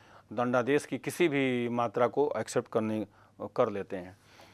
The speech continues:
तो ये प्री सेंटेंस हियरिंग का मामला है। अब ये दो सिद्धि का निर्णय, सत्र न्यायालय जिस किसी भी मामला में, जैसे मैंने आपको बताया, स्लाइड पर आप देखें,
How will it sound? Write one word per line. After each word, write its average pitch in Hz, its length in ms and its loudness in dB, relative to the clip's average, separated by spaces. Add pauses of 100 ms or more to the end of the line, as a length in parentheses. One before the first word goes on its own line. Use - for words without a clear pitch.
(300)
तो 165 100 10
ये 170 80 10
प्री 170 200 8
सेंटेंस 160 420 6
हियरिंग 156 260 4
का 165 120 12
मामला 160 360 10
है। 160 260 2
अब 180 200 10
ये 180 120 10
दो 151 160 6
सिद्धि 147 340 0
का 147 160 8
निर्णय, 120 360 0 (1500)
सत्र 180 280 10
न्यायालय 165 540 10 (540)
जिस 131 180 -2
किसी 170 280 0
भी 147 100 2
मामला 135 320 4
में, 131 100 0
जैसे 135 220 2
मैंने 147 200 2
आपको 139 240 4
बताया, 139 280 2
स्लाइड 131 300 2
पर 131 120 8
आप 120 100 8
देखें, 113 280 0